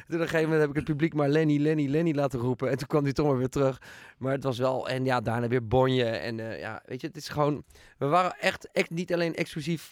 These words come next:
op podium met de muziek, maar ook gewoon qua karakters. Het was gewoon, eh,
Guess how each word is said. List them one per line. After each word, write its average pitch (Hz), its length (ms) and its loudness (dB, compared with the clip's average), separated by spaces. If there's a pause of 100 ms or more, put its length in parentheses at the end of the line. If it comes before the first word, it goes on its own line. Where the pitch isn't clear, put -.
op - 200 -4
podium 160 320 4
met 143 140 0
de 131 80 -6
muziek, 127 300 -2
maar 135 140 0
ook 135 120 0
gewoon 131 180 -4
qua 123 140 -4
karakters. 120 500 -10
Het 98 140 -16
was 107 140 -8
gewoon, 110 300 -4
eh, 107 240 -4